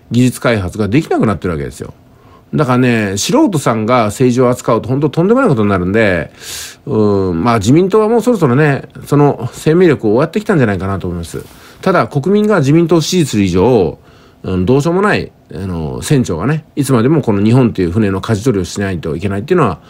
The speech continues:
うん、同じかなと思います。まあ、タイタニックみたいに沈没しなければいいんですけども、もうすでに沈没してるって、うん、救命ボートが必要ですね。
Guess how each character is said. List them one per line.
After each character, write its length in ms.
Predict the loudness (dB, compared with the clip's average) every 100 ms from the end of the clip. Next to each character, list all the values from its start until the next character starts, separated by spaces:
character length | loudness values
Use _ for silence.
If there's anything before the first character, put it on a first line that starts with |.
| -20 -14
う 100 | -6
ん、 240 | -4 -4 -4
同 220 | -2 -2
じ 80 | -2
か 80 | 0
な 160 | 0
と 80 | -2
思 80 | -8
い 40 |
ま 100 | -8
す。 200 | -10 -12 -14 -20 -20 -8
ま 120 | -6
あ、 40 | -2
タ 120 | 0
イ 80 | 0
タ 100 | 0
ニ 100 | -2
ッ 20 |
ク 80 | -6
み 100 | -6
た 120 | -8
い 60 | -8
に 60 |
沈 200 | -2 2
没 120 | 2
し 120 | 0 -2
な 80 |
け 80 | 0
れ 60 | -2
ば 80 | -2
い 20 |
い 40 |
ん 40 | -2
で 80 |
す 80 | -6
け 60 | -6
ど 60 |
も、 320 | -4 -2 -4 -4
も 140 | 0 0
う 20 |
す 120 | 2
で 80 | 0
に 60 |
沈 140 | 0 0
没 120 | 0
し 60 | -2
て 80 |
る 60 | -4
っ 40 |
て、 320 | -4 -4 -4 -6 -20 -18 -12 -8 -8 -10 -6
う 400 | -4 -2 -2 -4
ん、 40 | 0
救 140 | 2
命 140 | 4
ボ 120 | 4 2
ー 20 |
ト 60 | -2
が 80 |
必 140 | -6 -6
要 40 |
で 60 | -8
す 160 | -4
ね。 260 | -2 -2